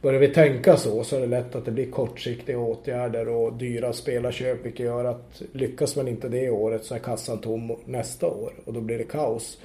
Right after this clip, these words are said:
Så att vi, vi vill jobba med lite lugn och tålamod, och vi tycker att fjolårets lag var nog bra att utmana om det. Eh, det gick inte, vi åkte ut en kvart, men vi hade spelmässigt övertag, sju matcher.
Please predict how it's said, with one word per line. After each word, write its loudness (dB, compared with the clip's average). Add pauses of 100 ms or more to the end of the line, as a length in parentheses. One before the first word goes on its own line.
(420)
Så -2
att 0 (180)
vi, 2
vi 4
vill 6
jobba 8
med 2
lite 0
lugn 2
och -2
tålamod, 0
och 2
vi 8
tycker 4
att -4 (260)
fjolårets 10
lag 6
var 8
nog 6
bra 0
att -8
utmana 0
om -4
det. -14 (440)
Eh, 0 (380)
det 2
gick 0
inte, -2
vi -2
åkte -2
ut 0
en 0
kvart, -6
men -6
vi -2
hade -2
spelmässigt -4
övertag, -4
sju -6
matcher. -6